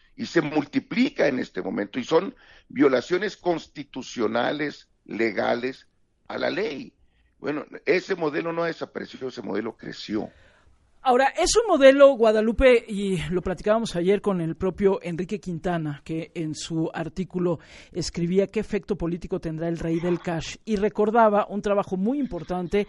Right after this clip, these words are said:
Speaker 2: muy bien fundamentado, Luis Carlos Ugalde y María Amparo Casar en dos mil dieciocho,
Speaker 1: Sí, claro,
Speaker 2: en donde hablan
Speaker 1: claro.
Speaker 2: de dinero bajo la mesa. Y ahí no se habla solo de Morena, es decir, ahorita dices, es un, es un modelo, pero es un modelo que, eh, ahí sí,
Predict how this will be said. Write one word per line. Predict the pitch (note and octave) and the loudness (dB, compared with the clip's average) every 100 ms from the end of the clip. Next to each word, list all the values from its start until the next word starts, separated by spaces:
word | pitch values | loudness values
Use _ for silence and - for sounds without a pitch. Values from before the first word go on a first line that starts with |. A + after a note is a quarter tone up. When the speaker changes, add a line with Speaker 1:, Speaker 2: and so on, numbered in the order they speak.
| - - | -6 -10
Speaker 2:
muy | F#3 F#3+ | -2 0
bien | G#3 | 0
fundamentado, | G3+ G#3 F3 E3+ F#3 F#3 | -2 -4 -4 -4 0 0
Luis | F3 - | 0 -4
Carlos | F#3+ G3+ - | -4 -4 -4
Ugalde | F3+ F3+ | -2 -2
y | F#3 | -2
María | D#3+ | -6
Amparo | D#3+ F3 F#3+ | -6 -4 -4
Casar | E3+ E3 F3 | -6 -8 -6
en | F3+ | -4
dos | E3+ D#3+ | -6 -6
mil | E3+ | -4
dieciocho, | F#3 - F#3 - F3+ | -4 -2 -6 -6 -8
Speaker 1:
Sí, | - - A#3+ | -4 -2 2
claro, | - G#3+ | 6 8
Speaker 2:
en | G#2+ | 8
donde | F#3 F#3+ | 4 2
hablan | F#3+ G3+ G#3+ | 2 4 6
Speaker 1:
claro. | - | 6
Speaker 2:
de | - | 4
dinero | F#3 F#3 F3+ F#3 | 2 -2 0 0
bajo | G3 F3 F#3 | 0 -2 -2
la | G3 | 0
mesa. | B3 D#4 B3 - - - - | 2 2 0 -2 -10 -14 2
Y | G#3 | 6
ahí | G#3 C4 G4 - | 8 8 4 -2
no | - G3+ C4+ | -4 -2 0
se | - | 0
habla | G#4+ G4+ | 0 0
solo | - G3 G3 | 0 2 2
de | G3 | 2
Morena, | A3 F4+ F#4 F#3+ | 2 0 -4 -6
es | F3+ | -4
decir, | - A3 - | -2 -2 0
ahorita | A3 B3 | -2 0
dices, | D4 C4+ C4+ - | -2 -2 -6 -6
es | - A#3+ C#4+ | -4 -2 -2
un, | C#4 C4+ | -2 -2
es | A3+ A#3 | -2 -2
un | C4+ | 0
modelo, | B3+ A#3 A3+ A#3+ B3+ B3 - _ | 2 2 4 6 6 4 -20 _
pero | G#3 | -6
es | B3 | -6
un | F#4+ | -4
modelo | E4+ B3+ C#4 D#4+ D#4+ | 2 6 6 6 4
que, | - A3+ C#4+ - - - | 6 6 6 2 -8 -2
eh, | F#3 | 0
ahí | G3 D4 | 2 2
sí, | - D4 | 2 0